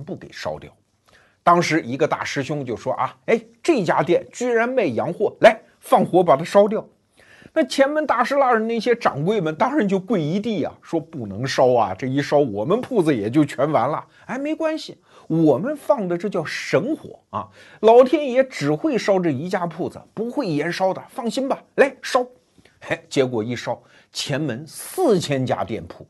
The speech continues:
全部烧成一片白地。今天我们到前门看到的那些商铺啊，都是庚子国变之后再建的。你说这老百姓遭多大罪啊？当然，对于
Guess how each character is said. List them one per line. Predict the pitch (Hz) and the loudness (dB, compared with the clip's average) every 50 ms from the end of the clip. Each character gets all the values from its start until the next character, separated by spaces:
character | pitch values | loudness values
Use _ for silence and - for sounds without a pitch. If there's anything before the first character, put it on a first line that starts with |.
| _ _ _ _ - | _ _ _ _ -12
全 | - - - - 104 90 160 | -10 -10 -8 -8 -8 -8 -10
部 | 190 - 202 131 - | -10 -10 -12 -12 -12
烧 | - - - - - 151 110 104 | -12 -12 -8 -4 -4 -2 -2 -4
成 | 104 - - 87 90 | -8 -12 -14 -14 -16
一 | - 82 87 104 185 | -14 -12 -10 -10 -8
片 | - - - 156 90 85 - | -8 -8 -10 -12 -12 -12 -14
白 | - - - 185 | -16 -14 -14 -14
地。 | 185 - - _ _ _ _ _ _ _ _ _ _ _ _ _ _ | -14 -16 -18 _ _ _ _ _ _ _ _ _ _ _ _ _ _
今 | - 277 277 277 | 0 2 4 6
天 | 262 - 254 | 8 8 8
我 | 233 196 143 | 8 6 4
们 | 131 139 143 | 2 0 0
到 | 139 151 131 | 2 2 2
前 | 127 - - 127 | 2 0 -4 -2
门 | 131 127 135 | -2 -2 -2
看 | 131 - - 139 120 | -4 -2 -2 -2 0
到 | 113 113 107 | 2 0 0
的 | 110 110 | -2 -2
那 | 113 123 117 | -4 -6 -6
些 | 113 - 120 | -6 -6 -6
商 | 113 - 139 131 - | -6 -6 -6 -6 -6
铺 | 117 - 120 101 | -6 -8 -10 -8
啊， | - 101 101 - - _ _ _ _ | -6 -8 -8 -8 -12 _ _ _ _
都 | - 185 202 220 240 220 | 4 4 6 6 4 2
是 | - - - - _ | 0 -4 -10 -6 _
庚 | - 139 127 120 117 | 0 0 0 0 -4
子 | - - - | -8 -12 -18
国 | - - 85 90 92 | -18 -14 -14 -12 -10
变 | 90 104 87 82 | -10 -10 -10 -12
之 | - 90 | -14 -16
后 | - 98 85 85 | -16 -16 -18 -18
再 | - - - 131 90 | -14 -10 -10 -10 -10
建 | 80 78 - 92 85 - - | -10 -14 -16 -16 -16 -16 -16
的。 | - - - _ _ _ _ _ | -20 -20 -20 _ _ _ _ _
你 | - 120 117 110 | -12 -10 -8 -8
说 | 104 - - 131 | -8 -8 -8 -10
这 | 127 131 135 | -8 -8 -8
老 | 120 107 117 147 147 | -8 -6 -6 -6 -6
百 | - 90 90 | -6 -8 -12
姓 | - 139 120 101 | -12 -10 -10 -10
遭 | 101 - 131 123 123 | -8 -8 -8 -8 -8
多 | - 123 110 147 | -8 -8 -8 -8
大 | 180 185 156 | -8 -8 -10
罪 | - 117 101 - - | -10 -12 -16 -16 -18
啊？ | _ _ _ _ _ _ _ _ _ _ _ _ _ | _ _ _ _ _ _ _ _ _ _ _ _ _
当 | - 285 320 | -4 -2 -2
然， | 294 151 92 - _ _ _ _ _ _ _ | -2 -2 -4 -8 _ _ _ _ _ _ _
对 | - 320 294 240 | 0 2 2 2
于 | 220 226 247 | 2 0 -2